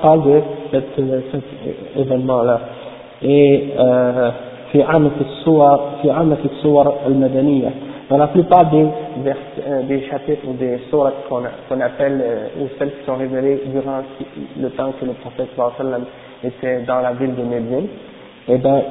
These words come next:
il a beaucoup parlé, Allah subhanahu wa ta'ala a beaucoup parlé des Juifs et des Chrétiens dans ces sourates, dans ces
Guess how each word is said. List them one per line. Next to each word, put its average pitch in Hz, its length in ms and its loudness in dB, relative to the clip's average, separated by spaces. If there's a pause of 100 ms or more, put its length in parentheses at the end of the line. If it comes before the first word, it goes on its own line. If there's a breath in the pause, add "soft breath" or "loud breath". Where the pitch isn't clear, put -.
(280)
il 147 180 6
a 143 80 10
beaucoup 151 340 2
parlé, 151 380 4
Allah 139 380 4
subhanahu 143 200 -2
wa 135 40 -6
ta'ala 156 240 2
a 135 60 4
beaucoup 143 280 -4
parlé 135 340 2
des 131 260 0
Juifs 143 240 0
et 127 80 0
des 123 120 -4
Chrétiens - 400 -2
dans 123 260 0
ces 127 80 -4 (120)
sourates, 127 280 2 (400)
dans 135 160 -2
ces 135 100 0